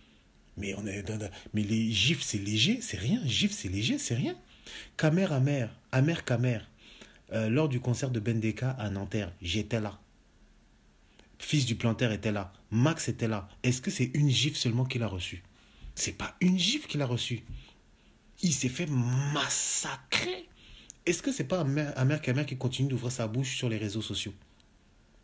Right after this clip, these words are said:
Donc, si un massacre n'a pas empêché Amer Kamer de faire ce qu'il faut aujourd'hui, comment les gens peuvent penser qu'une gifle va autoriser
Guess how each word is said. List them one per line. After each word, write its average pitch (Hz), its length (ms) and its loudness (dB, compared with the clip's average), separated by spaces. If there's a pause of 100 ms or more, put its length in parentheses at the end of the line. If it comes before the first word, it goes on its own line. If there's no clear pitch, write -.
(760)
Donc, 208 340 6 (380)
si 339 440 2 (840)
un 214 140 8
massacre 151 880 4
n'a 139 180 0
pas 160 120 -2
empêché 131 380 0
Amer 131 180 0
Kamer 131 340 0 (180)
de 107 100 -2
faire 131 160 -2
ce - 60 -2
qu'il 123 120 -4
faut 127 120 0
aujourd'hui, 104 400 -4 (240)
comment 226 240 2
les 170 80 4
gens 165 140 0
peuvent - 180 -4
penser 131 260 0
qu'une 214 400 4
gifle 160 460 -2 (680)
va 139 280 2
autoriser 123 640 2